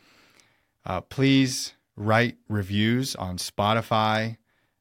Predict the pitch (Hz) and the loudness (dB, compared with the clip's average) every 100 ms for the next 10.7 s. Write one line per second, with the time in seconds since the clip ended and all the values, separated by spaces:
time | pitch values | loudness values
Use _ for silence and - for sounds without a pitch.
0 | _ - 107 107 95 110 107 104 113 107 | _ -2 -2 -2 -4 0 0 0 -2 0
1 | 104 104 - - 101 - 92 92 - 101 | 0 -4 -8 -10 -12 -8 -8 -8 -8 -8
2 | 92 - 104 104 104 104 - - - 95 | -8 -4 -2 0 -2 -4 -6 -10 -10 -8
3 | 90 87 85 - _ _ _ _ _ 110 | -8 -10 -14 -20 _ _ _ _ _ -2
4 | 110 107 113 110 110 107 _ _ 92 90 | 0 0 0 2 0 -6 _ _ -10 -4
5 | 104 117 117 117 120 117 _ _ _ _ | 0 2 4 2 0 -6 _ _ _ _
6 | _ _ _ _ _ - 104 101 - 101 | _ _ _ _ _ -4 -4 -4 -4 -2
7 | 98 95 - 117 131 - 143 135 127 - | -2 -4 -4 -2 -2 -4 -2 -2 -4 -6
8 | 104 101 110 117 - - _ - - - | -6 0 0 0 -4 -14 _ -12 -10 -4
9 | 104 104 - 101 95 - - 101 95 - | -2 -2 -4 -4 -4 -8 -10 -8 -6 0
10 | 131 123 101 - 90 85 - | 0 -2 -8 -8 -8 -8 -14